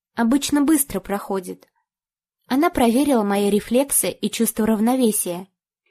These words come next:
И мне также пришлось пройти какие-то тесты на проверку умственной деятельности и памяти.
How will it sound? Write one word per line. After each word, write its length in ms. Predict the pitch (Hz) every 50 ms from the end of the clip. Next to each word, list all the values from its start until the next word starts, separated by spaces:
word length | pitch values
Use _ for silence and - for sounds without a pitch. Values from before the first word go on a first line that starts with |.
| _ _ _
И 100 | - 233
мне 260 | 226 233 254 302 330
также 360 | - - 277 294 269 247 247
пришлось 440 | - - 208 208 - - 285 330 -
пройти 340 | - 254 214 208 208 - 294
какие-то 440 | - 233 214 - - 269 269 - 202
тесты 440 | - - 214 247 277 - - 240 214
на 100 | 202 185
проверку 500 | - 202 196 190 202 247 269 269 - -
умственной 520 | - 226 220 214 - - 233 214 220 226
деятельности 760 | 196 190 208 220 233 - - 226 202 196 202 - - - -
и 220 | - - - 240
памяти. 640 | - 262 240 202 180 180 175 - - - 175 180 -